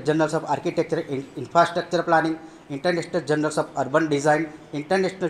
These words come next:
Journals of Sustainable Building Technology અને International Journals of Architecture Heritage. આ ઉપરાંત આર્કિટેક્ચર ગ્રંથાલયમાં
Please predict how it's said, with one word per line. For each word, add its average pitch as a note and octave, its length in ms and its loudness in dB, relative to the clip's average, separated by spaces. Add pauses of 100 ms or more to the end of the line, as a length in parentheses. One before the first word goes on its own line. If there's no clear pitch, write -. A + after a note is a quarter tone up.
Journals D#3+ 340 2
of D#3+ 60 -2 (100)
Sustainable E3 600 2
Building D3+ 360 0
Technology A2+ 400 -2 (300)
અને D3+ 140 2 (320)
International F#3 540 0
Journals D#3+ 320 2
of - 40 -8 (140)
Architecture D#3 480 -4 (680)
Heritage. C#3+ 440 4 (200)
આ F3 100 8
ઉપરાંત F3 220 2 (100)
આર્કિટેક્ચર F3 500 -4 (100)
ગ્રંથાલયમાં D3+ 600 4